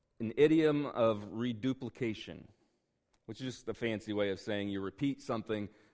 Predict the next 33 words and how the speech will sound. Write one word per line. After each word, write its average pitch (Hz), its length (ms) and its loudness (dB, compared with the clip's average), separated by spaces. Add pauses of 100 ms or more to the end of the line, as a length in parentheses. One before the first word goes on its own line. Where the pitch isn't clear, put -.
(460)
to 113 180 -2
emphasize 101 760 0
its 98 180 -6
importance. - 800 -6 (800)
Um, 90 420 -2 (100)
whatever 120 340 6
follows 147 720 4 (680)
that 107 340 2
idiom 117 340 2
of 101 200 -4
reduplication 107 840 -2 (180)
is 104 600 0 (320)
gonna 117 160 0
be 101 160 -2
a 92 40 0
big 90 300 -6
deal, 85 240 -10 (400)
right? 92 220 -14 (720)
And 107 100 -8
so 120 300 4 (400)
we 113 100 -2
see 147 200 2
that 131 200 6
in 123 120 2
the 123 60 2
New 165 160 4
Testament. 120 540 -2 (160)
What 143 220 -2
did, 139 180 -4 (160)
Jesus 143 380 0
was 117 100 -6
always 131 300 4
saying, 117 500 -2